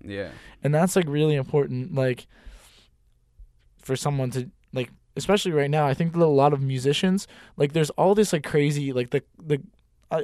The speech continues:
Speaker 2: not necessarily political climate, but just, like, society in general right now because of,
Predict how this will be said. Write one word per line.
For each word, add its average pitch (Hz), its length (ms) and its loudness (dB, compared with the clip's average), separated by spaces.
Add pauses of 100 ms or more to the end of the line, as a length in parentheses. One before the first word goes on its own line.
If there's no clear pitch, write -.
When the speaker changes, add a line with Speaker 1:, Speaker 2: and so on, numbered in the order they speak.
Speaker 2:
not 185 160 0
necessarily 175 300 0
political 143 500 -4
climate, 151 340 -4
but 127 80 -6
just, 131 200 -8
like, 127 140 -4
society 165 500 0
in 127 100 0
general 127 400 -2
right 143 180 -2
now 151 180 2
because 139 400 0
of, 151 120 -4